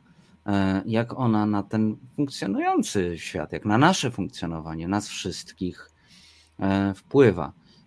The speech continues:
E, to, co jest jeszcze, mm, ciekawe a propos tych, e, od-, odczuwanych negatywnych, e, uczuć i, i emocji w tym, e, badaniu, o którym dzisiaj,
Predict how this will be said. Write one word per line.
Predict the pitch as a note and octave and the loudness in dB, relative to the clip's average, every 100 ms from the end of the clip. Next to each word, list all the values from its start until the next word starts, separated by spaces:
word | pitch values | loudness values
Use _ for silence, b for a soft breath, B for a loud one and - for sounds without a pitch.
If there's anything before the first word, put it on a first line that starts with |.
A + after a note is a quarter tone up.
| - | -2
E, | G2+ G2 - | 0 0 -2
to, | - A3+ | -2 -2
co | - | 0
jest | D#3 - | -2 -2
jeszcze, | C3+ B2 - A2+ A2 | -2 -2 -2 0 0
mm, | F#2 F#2+ G2+ - | -2 -4 -6 -4
ciekawe | B2+ B2 A3+ G3 G2+ | -6 2 4 6 4
a | |
propos | - - - G2 | 2 -4 -4 -6
tych, | G#2 - A2+ | -8 -8 -4
e, | G2 - A2+ F#2+ - - | -2 -2 -4 -10 -10 -10
od-, | B2 - | -10 -10
odczuwanych | - - A2 D3+ D3 G#2+ | -14 -8 -2 0 0 -2
negatywnych, | G#2 G2+ - A#2+ A2 G2+ F#2+ - | -2 -4 -4 -4 -2 -2 -4 -4
e, | F#2+ F#2 | -2 0
uczuć | D3+ D3+ G#2 - - - | -2 -4 -6 -8 -10 -14
i, | G2 F2+ F2 F2 F2 - A2+ | -10 -8 -8 -8 -10 -6 -4
i | |
emocji | F#2+ F#2+ C3+ B2 - E2+ | -2 0 0 0 -6 -12
w | - | -10
tym, | E2 D#2+ | -10 -8
e, | D#2 - - D#2 E2 | -10 -10 -12 -12 -12
badaniu, | F2 F#2+ A2 D3 C#3+ F#2 | -8 -2 2 4 2 0
o | |
którym | - F#2 F2 | -4 -8 -8
dzisiaj, | E2 - F2 E2+ | -10 -12 -12 -12